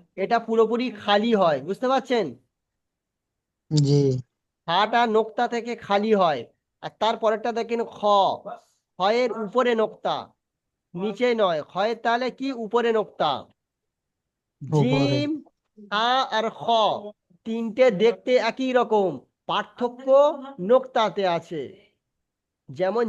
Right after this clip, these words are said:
Speaker 1: জিমের নিচে একটা নোক্তা আছে, এইরকম আকৃতি নিচে যখন নোক্তা থাকবে তখন ভাববেন এটাকে জিম বলা হয়। আর এই রকম সেম আকৃতি যখন শূন্য থাকবে, নোক্তা থাকবে না totally,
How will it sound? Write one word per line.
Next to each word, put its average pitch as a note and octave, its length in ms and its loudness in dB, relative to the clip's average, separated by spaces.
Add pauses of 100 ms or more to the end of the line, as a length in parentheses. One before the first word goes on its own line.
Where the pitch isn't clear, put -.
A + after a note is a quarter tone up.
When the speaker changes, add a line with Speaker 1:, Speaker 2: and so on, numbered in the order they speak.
Speaker 1:
জিমের A#3 580 2
নিচে G#3 380 -2
একটা A3+ 320 0
নোক্তা A3 460 -4 (100)
আছে, C4+ 300 2 (960)
এইরকম A#3+ 480 -2
আকৃতি G#3+ 480 -4
নিচে A3 320 2
যখন A#3 240 2
নোক্তা G3+ 380 0
থাকবে A#3 400 0
তখন A#3 280 -2
ভাববেন G#3+ 320 0
এটাকে A3+ 300 0
জিম F#3+ 340 -6
বলা G#3+ 260 4
হয়। F3 320 -2 (540)
আর D3 80 -8
এই G#3 260 -2
রকম B3 260 0
সেম B3 440 2
আকৃতি A3+ 560 -2 (600)
যখন G#3 320 0
শূন্য C4+ 380 -4 (160)
থাকবে, A3 380 0
নোক্তা A3+ 400 0
থাকবে G#3+ 460 -4
না B3 100 -2
totally, A3+ 460 -6